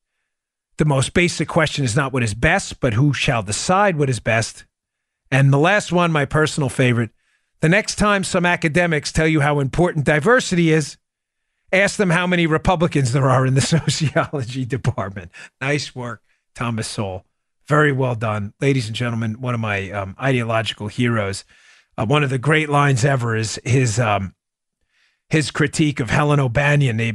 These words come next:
I believe she's a Pennsylvania welfare secretary, starts talking about women on welfare, and he says to her, "Well, why are you starting the story in the middle?" In other words, how did they get on welfare in the first place?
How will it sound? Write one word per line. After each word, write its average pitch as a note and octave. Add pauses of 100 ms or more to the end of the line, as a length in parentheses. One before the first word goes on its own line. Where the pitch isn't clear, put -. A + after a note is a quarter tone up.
I B2
believe C#3+
she's A#2+
a A#2
Pennsylvania C#3+
welfare C3
secretary, A2+
starts B2
talking C3
about A#2
women C3+
on A2+
welfare, C3
and A#2
he B2
says B2
to C#3+
her, A#2 (300)
"Well, D3+
why D3+
are D#3
you D3+
starting D3
the B2+
story D3
in A#2+
the A#2
middle?" A#2+ (560)
In D#3+
other E3
words, C#3+
how E3+
did E3
they D#3+
get D3+
on C#3
welfare C#3
in A#2+
the G#2+
first D3+
place? -